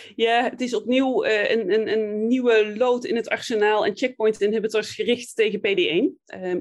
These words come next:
nou, dat is op zich mooi, denk ik, dat we daar een heel arsenaal aan hebben. Het, het is fijn dat, eh, de, de markt niet gedomineerd wordt door slechts één speler.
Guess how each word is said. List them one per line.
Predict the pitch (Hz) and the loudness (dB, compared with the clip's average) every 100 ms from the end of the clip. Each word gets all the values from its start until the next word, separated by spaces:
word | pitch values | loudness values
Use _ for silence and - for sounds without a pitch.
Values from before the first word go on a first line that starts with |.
| - | -2
nou, | 196 - | -2 -2
dat | 175 | -4
is | 185 | -6
op | 185 | -4
zich | 247 185 | -4 0
mooi, | 196 226 254 | 0 2 0
denk | 240 240 | -2 -4
ik, | 214 | -4
dat | 208 214 | -4 -2
we | |
daar | 208 214 | 0 2
een | 220 | 0
heel | 233 - | 0 -2
arsenaal | - 233 220 226 208 | -2 0 2 2 2
aan | 214 | 2
hebben. | 220 196 208 190 | 2 2 -2 -4
Het, | - 190 | -4 -6
het | - 185 | -8 -14
is | 196 | -6
fijn | 202 202 196 | 0 0 0
dat, | 190 - | -8 -6
eh, | 202 196 | -4 -4
de, | 190 175 | -6 -2
de | |
markt | 202 202 196 226 | 0 0 -2 -6
niet | 214 | -8
gedomineerd | - 196 190 196 208 208 | -4 -2 0 0 0 -2
wordt | 185 190 180 | -6 -10 -6
door | 196 190 | -6 -6
slechts | - 196 190 | -6 -6 -4
één | - 233 220 | -2 -2 -4
speler. | - - 220 226 262 | -8 -2 0 0 -2